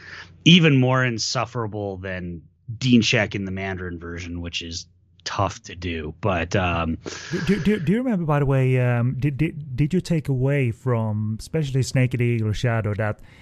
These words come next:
Speaker 2: there was an endearing interaction between Jackie Chan and Simon Yun? There, there, there was a little bit of heart there,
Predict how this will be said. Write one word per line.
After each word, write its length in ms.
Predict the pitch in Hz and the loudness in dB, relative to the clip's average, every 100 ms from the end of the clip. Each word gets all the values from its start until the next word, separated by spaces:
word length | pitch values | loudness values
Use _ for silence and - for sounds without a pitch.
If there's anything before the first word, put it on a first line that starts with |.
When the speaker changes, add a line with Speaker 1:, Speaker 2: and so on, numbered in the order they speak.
| - - | -8 0
Speaker 2:
there 80 | |
was 180 | 127 123 | 2 4
an 80 | 143 | 6
endearing 540 | 131 135 139 147 113 | 6 6 6 6 4
interaction 580 | 104 101 120 147 - 131 | 2 -2 -4 -8 -2 0
between 540 | 113 - 120 113 127 127 | 2 2 2 2 0 0
Jackie 280 | 127 123 | 2 0
Chan 300 | 120 123 110 | -2 0 0
and 80 | 104 | 0
Simon 340 | - 101 98 98 | -2 -2 -2 -4
Yun? 320 | 98 - 104 - - | -4 -4 -6 -10 -6
There, 260 | - 156 | -4 -2
there, 140 | 135 123 | 0 0
there 260 | 127 131 | 0 2
was 120 | 139 135 | 2 4
a 40 | |
little 180 | 135 123 | 4 4
bit 120 | 117 | 4
of 80 | 85 | 2
heart 300 | 113 104 - | 0 -2 -4
there, 200 | 73 - | -6 -8